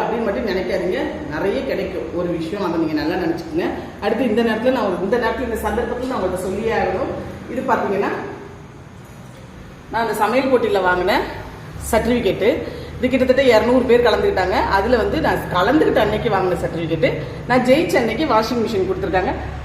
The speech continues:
அந்த பக்கம் அது வீடியோவாகவும் போட்டிருக்கேன், அது குடோன்ல இருக்கு. அடுத்த விஷயம் இது என்னன்னு பாத்தீங்கன்னா,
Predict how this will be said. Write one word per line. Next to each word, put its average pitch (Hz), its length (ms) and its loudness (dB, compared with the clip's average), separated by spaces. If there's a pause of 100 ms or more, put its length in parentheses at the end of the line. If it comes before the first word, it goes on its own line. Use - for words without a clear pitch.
(120)
அந்த 190 160 -2
பக்கம் 226 200 0
அது 185 160 -2
வீடியோவாகவும் 226 520 2
போட்டிருக்கேன், 202 380 -2
அது 196 180 2
குடோன்ல 180 320 4
இருக்கு. - 180 -6 (480)
அடுத்த 254 160 2 (100)
விஷயம் 208 260 -2
இது 254 160 0
என்னன்னு 202 260 0
பாத்தீங்கன்னா, 160 360 0